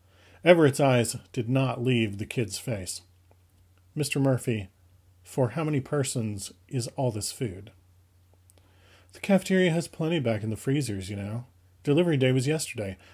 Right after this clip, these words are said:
They can feed everyone on campus three square meals for the next week, at least. I kept staring at the kid's hand, and I suddenly realized all this subtle or not-so-subtle body language was of flirtation. The hand near his crotch, the way he tightened and loosened his grip on the bat handle,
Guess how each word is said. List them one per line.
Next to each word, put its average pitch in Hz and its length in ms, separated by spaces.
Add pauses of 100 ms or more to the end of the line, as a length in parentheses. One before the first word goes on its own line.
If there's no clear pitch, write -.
(140)
They 190 100
can 156 140
feed 135 180
everyone 139 320
on 139 140
campus 165 420
three 123 220
square 127 320
meals 131 260
for 151 120
the 151 60
next 156 280
week, 175 320
at 123 60
least. 131 520 (840)
I 160 60
kept 180 200
staring 170 400
at 135 60
the - 80
kid's 131 260
hand, 165 260
and 120 120
I 113 60
suddenly 156 320
realized 135 380
all 135 100
this 131 140
subtle 143 360
or 117 160
not-so-subtle 120 760
body 127 240
language 113 420 (560)
was 127 200
of 127 160
flirtation. 117 800 (720)
The - 80
hand 156 260
near 135 140
his 110 160
crotch, - 500
the - 140
way 123 100
he 113 120
tightened 135 400
and 113 140
loosened 131 360
his 104 100
grip 127 260
on 120 60
the 107 80
bat 131 300
handle, 120 420